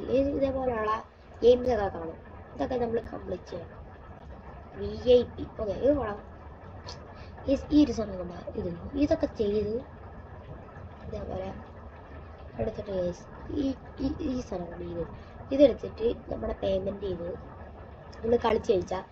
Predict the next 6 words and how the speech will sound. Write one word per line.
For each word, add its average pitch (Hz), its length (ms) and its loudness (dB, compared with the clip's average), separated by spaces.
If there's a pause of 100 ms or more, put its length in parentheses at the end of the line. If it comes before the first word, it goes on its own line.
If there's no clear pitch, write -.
(360)
ഗൈസ് 220 180 -2
നമുക്ക് - 200 -2
ഇഷ്ടമുള്ള - 1200 -2
ഇതൊക്കെ 226 260 4 (100)
നോട്ട് 240 320 8
വരും. - 220 2